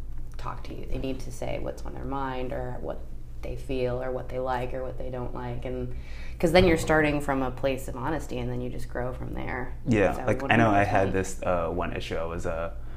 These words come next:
Speaker 2: not really an issue. I was talking to, like, someone I was going out with, and I told them earlier on, it's like, I, like, for me, it takes a while to, like, open up.
Speaker 1: Mm-hmm.
Speaker 2: And then, like, after that, they were like, "Oh, cool, how come?" It's like,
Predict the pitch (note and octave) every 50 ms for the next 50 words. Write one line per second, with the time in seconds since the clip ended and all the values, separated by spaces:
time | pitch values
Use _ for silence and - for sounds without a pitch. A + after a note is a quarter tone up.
0 | - - D#3+ C3+ A#2 G#2+ G2 F#2 - G#2+ - - F2+ F2 F2+ - - G#2 G2 F2+
1 | - G2 F2+ F2+ F2+ - - - F2+ F2+ F2 - - - F#2+ F#2+ F#2 F2+ F2 F2
2 | F2+ E2+ F2 E2 - - F#2+ F#2 F2+ F2+ F2+ F2 F#2 F2 D#2 E2+ - - - -
3 | - - - G2 F#2 F2+ F2+ E2+ E2+ E2 D#2+ - - - - - - - - G2
4 | F#2+ F2 - - A2+ A2+ F#2 F2 E2+ E2+ E2+ E2+ E2+ - - - - - - -
5 | - - - - - B2 C3 A#2 G2+ F#2+ F2 E2+ - A2 G#2+ - - - - -
6 | - - - - - - - - - - - - - - - - - - - -
7 | E2+ D#2 - D2 - - - - - - - A2 G2 - - G#2+ F#2+ E2+ D#2 D#2
8 | - - - - - - - - E2 - - - - - - - - - - -
9 | - - - - - - E3 D#3+ D#3+ - - - - - - - - - - -
10 | - - - A2 G#2+ G#2+ G2+ G2+ G2 G#2+ G2+ G2 - G2+ G2+ G2+ G2 F#2+ F#2 F2+
11 | F#2+ F#2 F#2+ F#2+ F2+ - - - A#2+ - - - - A2+ F#2+ G2 G2 F#2+ - -
12 | - G#2 F#2 F2+ F2 F2+ - - D#2 -